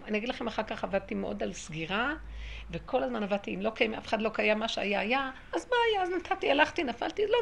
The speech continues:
נורא. הכל בסדר, נגמר, שלום, לא צריך שום דבר. שיחשבו, "הם יחשבו עלייך, ואת נראית משונה בעיניהם." זה שאת, ואז הבן שלי אומר, "אז מה זה שאת לא תיאמת איתנו? למה? היית צריכה להגיד, אני הולכת להביא לכם."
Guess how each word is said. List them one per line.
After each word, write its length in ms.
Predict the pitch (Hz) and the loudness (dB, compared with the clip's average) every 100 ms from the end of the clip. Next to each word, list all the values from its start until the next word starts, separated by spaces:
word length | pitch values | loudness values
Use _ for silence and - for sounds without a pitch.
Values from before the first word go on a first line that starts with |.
| 427 | 4
נורא. 180 | 247 175 - - | 2 0 -4 -4
הכל 220 | - 277 | 6 6
בסדר, 420 | 269 - 269 262 | 6 6 6 6
נגמר, 360 | 208 185 247 269 | 2 2 2 2
שלום, 360 | - 226 277 285 - - - | 2 8 8 6 -6 -12 10
לא 120 | 285 302 | 10 10
צריך 280 | 294 269 | 4 2
שום 140 | - 262 | 0 0
דבר. 260 | 220 185 147 - | 4 4 4 0
שיחשבו, 400 | - 240 233 214 - - | 4 6 6 4 0 0
"הם 60 | 240 | 2
יחשבו 360 | 226 254 262 | 4 2 2
עלייך, 360 | 247 233 - - - - | 2 2 0 -2 -4 0
ואת 180 | 208 233 | 2 4
נראית 220 | 247 269 | 2 2
משונה 380 | 254 262 233 240 | -2 0 -2 2
בעיניהם." 360 | 190 170 160 151 - - | 2 2 0 -4 -8 -4
זה 80 | 320 | 0
שאת, 240 | - 247 247 - - | 4 4 2 -6 -4
ואז 140 | 180 165 | -2 0
הבן 180 | 196 | -2
שלי 120 | 196 185 | -4 -6
אומר, 120 | 180 - - | -8 -10 -6
"אז 160 | 175 | -4
מה 120 | 196 | -2
זה 120 | 220 285 | -4 -6
שאת 280 | - - | -6 -4
לא 60 | 269 | -6
תיאמת 460 | 269 277 277 277 277 | 0 0 0 -4 -4
איתנו? 340 | - 330 277 | -4 -4 0
למה? 240 | 226 320 | 0 2
היית 160 | 226 233 | 0 -2
צריכה 160 | - 277 | -2 -2
להגיד, 300 | 277 339 339 | -2 -2 -2
אני 160 | 226 | 0
הולכת 300 | 214 214 - | 0 0 2
להביא 220 | 254 285 | 0 0
לכם." 460 | 403 - - 202 | -4 -4 -2 -2